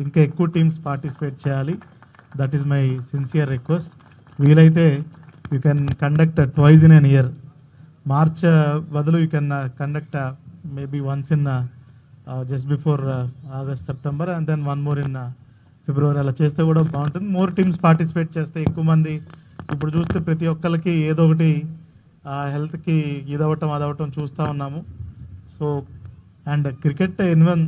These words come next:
అంటే ఇండియాలో ఉన్న వాళ్ళందరికీ ఫస్ట్ క్రికెటే ఇష్టం ఉంటుంది. క్రికెట్ కాకుండా ఇంకో రెండు మూడు గేమ్స్ కూడా మీరు యాడ్ చేస్తే which can be done, like,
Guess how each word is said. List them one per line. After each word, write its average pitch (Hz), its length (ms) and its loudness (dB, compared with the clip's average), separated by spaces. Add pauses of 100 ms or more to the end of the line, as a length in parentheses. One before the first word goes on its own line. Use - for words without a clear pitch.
(120)
అంటే 143 300 -6 (140)
ఇండియాలో 160 360 0
ఉన్న 165 100 2
వాళ్ళందరికీ 160 360 4
ఫస్ట్ 160 280 -4
క్రికెటే 165 380 -4
ఇష్టం 160 220 -2
ఉంటుంది. 156 320 -2 (540)
క్రికెట్ 175 280 -2
కాకుండా 185 360 2
ఇంకో 180 140 -2
రెండు 170 180 4
మూడు 160 220 2
గేమ్స్ 165 220 8
కూడా 175 160 2
మీరు 156 160 6
యాడ్ 151 240 4
చేస్తే 156 440 2 (480)
which 131 200 -2
can 160 180 6
be 156 120 6
done, 151 180 0
like, 147 100 0